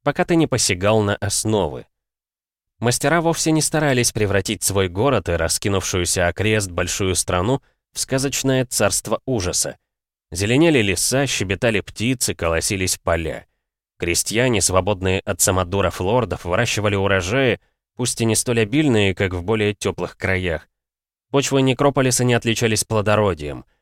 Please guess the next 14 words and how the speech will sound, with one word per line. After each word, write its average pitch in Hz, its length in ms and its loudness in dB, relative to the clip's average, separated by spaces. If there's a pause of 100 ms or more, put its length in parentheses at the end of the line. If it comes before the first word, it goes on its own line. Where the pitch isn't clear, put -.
(140)
и 85 100 -2
мастера 95 480 0
с 95 40 -2
завидным 92 500 -2
упорством 107 600 0
развозили 92 440 -2
по 95 160 0
фермам 117 520 0
и 101 140 -4
деревням 95 600 0
обязательные 113 720 0
к - 60 -10
употреблению 107 800 -2
удобрения – 95 680 -2